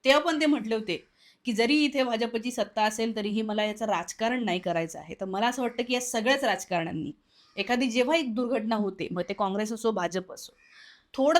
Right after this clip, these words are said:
थांबा ना तुम्ही, दोन दिवस थांबा, दोन दिवसानंतर या सगळ्या मागण्या करा. कारण जे दोनशे बेचाळीस लोकं गेलेले आहेत ना, त्या फॅमिलीज आणि त्यांचे रिलेटिव्हज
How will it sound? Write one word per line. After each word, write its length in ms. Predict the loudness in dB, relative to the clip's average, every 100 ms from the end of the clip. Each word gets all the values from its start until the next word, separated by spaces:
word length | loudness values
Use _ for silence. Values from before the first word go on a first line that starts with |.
| 4
थांबा 280 | -2 0 -2
ना 100 | -2
तुम्ही, 240 | -2 0
दोन 280 | 4 4 4
दिवस 300 | 2 0 0
थांबा, 280 | -4 0 0
दोन 320 | 2 4 4
दिवसानंतर 680 | 2 -2 -2 2 2 2 2
या 180 | 0
सगळ्या 240 | -2 -4 -2
मागण्या 320 | -4 -4 -4
करा. 240 | -2 -4 -6 _ _ _ _
कारण 200 | 0 2
जे 100 | 0
दोनशे 340 | 4 4 2 0
बेचाळीस 360 | 0 2 0 0
लोकं 200 | -4 -2
गेलेले 300 | 0 0 0
आहेत 140 | 0
ना, 100 | -4
त्या 500 | -6 _ _ 4 4
फॅमिलीज 640 | 4 0 2 2 0 -2 -12 _
आणि 100 | -2
त्यांचे 300 | 0 0 0
रिलेटिव्हज 640 | 0 2 2 4 2 0